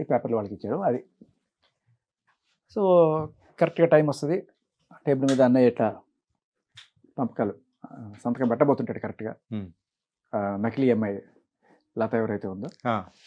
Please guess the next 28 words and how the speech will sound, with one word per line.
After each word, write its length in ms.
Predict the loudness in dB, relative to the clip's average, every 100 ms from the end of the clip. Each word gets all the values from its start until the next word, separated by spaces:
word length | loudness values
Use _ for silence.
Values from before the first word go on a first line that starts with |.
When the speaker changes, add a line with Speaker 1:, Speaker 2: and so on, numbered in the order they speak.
| _
Speaker 1:
అమ్మాయి 220 | -4 -2 -4
ఉంటది. 280 | -4 -8 -10 _ _ _ -20 _ _ _ _ _ _ _ _ _ _ -8
ఇది 120 | 0
జరగబోయే 400 | 2 4 2 4
టైంలో 220 | 2 0
కరెక్ట్‌గా 680 | -2 -6 -2 4 4 2 -6 -14 -20
డోర్ 360 | 0 2 4
తీసుకొని 540 | 2 -4 -2 -2 -2 -8 _ _ _ 0
ఆ 220 | 4 4
ఒరిజినల్ 540 | 4 -2 2 4 4
లత 140 | 2 2
ఎవరైతే 280 | 2 2 0
ఉందో 260 | -2 -4 -2
బయటకు 260 | 0 0 -6 -14 _ -14
వచ్చేస్తుంది 400 | -8 -6 -8 -16 _
Speaker 2:
హ్మ్. 80 | -2
Speaker 1:
తప్పించుకొని. 360 | -2 -2 -6 -10 _ _ _ _ _ _ _ _ _ _ _ _ _
"అన్నయ్య, 220 | 2 6 10 10 10 8
ఆపు, 440 | 6 4 0 -8 -10 0
ఆపు, 400 | 0 0 -8 -8 -4
ఆపు." 320 | -4 -6 -20 _ -20 _ _ _ -8 -8
గట్టిగా 200 | -4 -2
అనేసరికి 400 | -2 -6 -10 -14
ఒకసారి 300 | -8 -8 -8
చూసి 120 | -8
షాక్ 160 | -6
అయిపోతాడు. 320 | -6 -12 -20 _
"అరే, 160 | -16